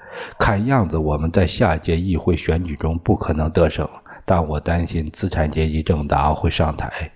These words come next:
我们将成为反对党。我们的选票一直在减少，现在我们在议会中只有一个席位的微弱多数，而且就连这个席位也不属于我们，呃，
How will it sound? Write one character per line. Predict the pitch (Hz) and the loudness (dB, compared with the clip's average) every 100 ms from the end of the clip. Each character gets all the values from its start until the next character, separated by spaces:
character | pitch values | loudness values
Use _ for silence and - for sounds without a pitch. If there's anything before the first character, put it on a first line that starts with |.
| - - | -18 -2
我 | 80 | 0
们 | 76 76 | 2 0
将 | 71 76 | -2 -2
成 | - 78 | -2 -2
为 | 76 73 | 0 0
反 | 76 76 | -2 -2
对 | 80 80 | -2 -2
党。 | - - - - - - - | -2 -8 -10 -20 -20 -20 0
我 | 101 98 | 4 6
们 | 107 | 8
的 | 123 90 82 90 - | 6 6 0 -6 -12
选 | - - 82 | -2 0 0
票 | 85 110 85 | 2 2 2
一 | 113 | 0
直 | - 95 | 0 2
在 | 123 | 2
减 | - 76 78 | 2 0 -2
少， | 78 - - - | -6 -10 -16 -12
现 | - 85 | 0 2
在 | 80 82 | 4 2
我 | 78 | 2
们 | 76 78 78 | -2 -2 -2
在 | - 82 | 0 0
议 | 80 92 | 0 -2
会 | 87 80 | -2 -2
中 | 80 78 | -2 -4
只 | - 87 | -4 -2
有 | 78 | 0
一 | 76 76 | -2 -2
个 | 104 123 | 2 2
席 | - 80 | 2 0
位 | 78 78 | 0 2
的 | 73 | 0
微 | 73 87 | 0 0
弱 | 87 78 | 2 2
多 | 71 73 | 2 0
数， | - 76 - - - - | -2 -8 -12 -16 -16 -4
而 | 82 82 | 0 0
且 | - 80 | 0 0
就 | - 80 | 2 2
连 | 76 85 | 0 0
这 | - 90 | 4 4
个 | 76 | 2
席 | - - 80 | -4 -2 0
位 | 82 76 - - - | 2 0 -6 -16 0
也 | 78 | 2
不 | 73 107 | 4 4
属 | 82 82 78 | 4 2 2
于 | 76 - | 0 -2
我 | 90 82 78 | 2 2 2
们， | 82 87 - - - - | -4 -6 -8 -14 -14 -2
呃， | 90 82 78 | 0 2 2